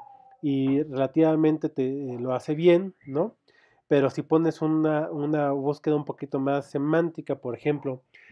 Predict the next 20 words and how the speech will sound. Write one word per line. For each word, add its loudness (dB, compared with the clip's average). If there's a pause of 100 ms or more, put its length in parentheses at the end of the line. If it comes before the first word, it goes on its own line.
(220)
Early 6
Victorian 0
Educational -6
Reforms, 0 (460)
entonces -4
te -2
puede 4
mandar 2
a 0
cosas -4
bien 2
raras, -12 (140)
¿no? -4 (480)
Entonces, -2
cuando 0
la 0
estructura -2
semántica -2
es -4
sencilla, -6